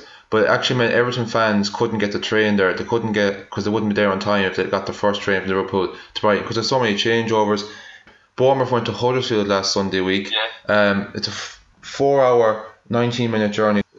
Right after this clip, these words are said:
Speaker 1: It's a two hundred fifty-six mile journey for a twelve o'clock kickoff on a Sunday. Again, disrespectful. You're travelling from the south to north of England. The Bournemouth team bus left at one o'clock in the morning. I also look at midweek fixtures as well.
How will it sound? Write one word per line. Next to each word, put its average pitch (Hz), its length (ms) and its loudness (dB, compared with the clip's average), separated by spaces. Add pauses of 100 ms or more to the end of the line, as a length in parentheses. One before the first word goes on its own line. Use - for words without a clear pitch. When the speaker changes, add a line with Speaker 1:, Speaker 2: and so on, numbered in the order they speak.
Speaker 1:
It's 104 200 -4
a 101 60 -10
two 135 280 -2
hundred 110 600 0
fifty-six 110 480 -4
mile 101 220 2
journey 101 260 0 (220)
for 110 160 -2
a - 20 -2
twelve 156 300 2
o'clock 127 280 -2
kickoff 104 280 0
on 101 60 -4
a 98 40 -2
Sunday. 98 460 -2 (220)
Again, 110 400 0
disrespectful. 107 680 -2
You're 101 80 0
travelling 101 300 -2
from 101 80 -6
the 101 60 -4
south 110 320 0
to - 40 -2
north 101 140 0
of - 40 -6
England. 101 220 0 (220)
The 101 80 -2
Bournemouth 151 360 4
team 131 240 0
bus 131 280 0
left 110 240 0
at 101 60 -4
one 101 180 0
o'clock 101 320 -2
in 104 40 -4
the 95 60 -2
morning. 101 360 0 (360)
I 110 80 4
also 139 260 2
look 131 160 0
at 120 60 0
midweek 123 400 -2
fixtures 117 400 -2
as 104 100 -4
well. 107 280 2